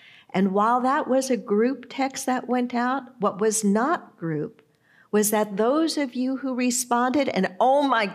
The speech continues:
goodness, so many of you responded so quickly, I was overwhelmed with the text coming in, thanking me for sending you a blessing.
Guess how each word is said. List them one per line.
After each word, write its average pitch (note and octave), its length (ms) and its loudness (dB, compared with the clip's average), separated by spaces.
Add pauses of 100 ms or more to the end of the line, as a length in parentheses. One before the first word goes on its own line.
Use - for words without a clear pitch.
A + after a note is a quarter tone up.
goodness, B3+ 500 0
so D4 240 2
many C#4 440 0
of F#3+ 160 0
you G3 180 0
responded G#3+ 800 0
so G3+ 260 0
quickly, - 760 -2
I G#3+ 140 0
was A3 180 0 (140)
overwhelmed A#3+ 1600 -2 (500)
with G#3+ 300 0
the G#3 100 -2
text - 460 -6
coming A#3+ 400 0
in, A3 480 0
thanking G#3+ 580 -2
me G#3 480 0 (320)
for G#3+ 140 0
sending G3+ 420 0
you B3+ 200 2
a A#3 60 2
blessing. G#3+ 640 -2